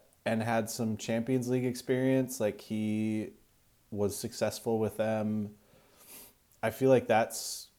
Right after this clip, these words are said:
maybe more experience than some managers that are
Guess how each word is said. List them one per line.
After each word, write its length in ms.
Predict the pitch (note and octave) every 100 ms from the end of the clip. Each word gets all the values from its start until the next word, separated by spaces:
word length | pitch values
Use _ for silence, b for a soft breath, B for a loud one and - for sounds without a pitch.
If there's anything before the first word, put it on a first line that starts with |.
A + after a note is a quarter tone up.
| _ _ _ _ _ _ _ _ _ _ -
maybe 600 | A#2 G#2+ G#2 G#2+ A2 G#2 - _ _
more 920 | G#2 G2+ G2+ G2 G2+ B2+ E3+ G3+ A3 A3+
experience 920 | F#3+ - - G3+ A3+ A#3 A#3 - - -
than 600 | C#3 D#3 D#3 D#3+ D#3+ - _ _ _ -
some 440 | - B2+ A#2+ C#3
managers 680 | C3 C#3+ D3+ D3+ F3 F3 -
that 180 | - C3
are 460 | C#3 C#3 C#3+ C#3+